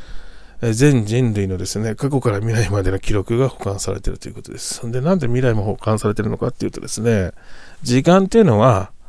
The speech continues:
未来から過去に流れるんだよね。だから目標設定が必要っていうことであって、目標設定ってのは未来を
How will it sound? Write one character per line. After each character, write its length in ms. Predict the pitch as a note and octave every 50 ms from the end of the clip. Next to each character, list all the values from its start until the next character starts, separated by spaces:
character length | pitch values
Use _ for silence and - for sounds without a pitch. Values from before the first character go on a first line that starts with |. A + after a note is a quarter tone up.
| - - - - - - - - - - -
未 160 | B2 D3+ F#3+
来 180 | G#3+ A3+ A3 G3
か 120 | - A2+
ら 140 | G#2 G2 G2
過 140 | - C#3 C3
去 120 | - C#3
に 80 | C3 A2+
流 120 | - A#2 G#2+ G2+
れ 80 | G#2+ A#2
る 120 | A2 G2+
ん 60 | G2
だ 80 | F#2 F#2
よ 100 | F#2+ F#2
ね。 160 | G2+ A2+ - - - - - - -
だ 140 | B2 E3+ G3
か 120 | - G#3
ら 80 | F#3 D3
目 160 | B2 A#2+ -
標 180 | - - C3 B2+
設 200 | - D3 - -
定 140 | - A2
が 60 | G2 G2
必 220 | - - - A#2
要 60 | G#2+
っ 40 | G#2
て 160 | - - G#2+
い 120 | G#2 G#2 G2+
う 80 | G#2+
こ 120 | - - -
と 100 | G#2+ G2
で 80 | -
あ 40 | -
っ 40 | -
て、 440 | - - - - G#2+ G#2 F#2+ F#2 - - - - - -
目 180 | B2 C#3 -
標 180 | - - A3 A3
設 160 | - - A#3
定 180 | - - - B2
っ 40 | -
て 120 | - G2+
の 80 | F#2+ F#2+
は 60 | G#2+
未 120 | D#3 G#3+
来 260 | A#3+ A3 F3 A#2 G2+
を 380 | G#2 A2+ A#2+ G#2+ F#2+ E2+ D#2+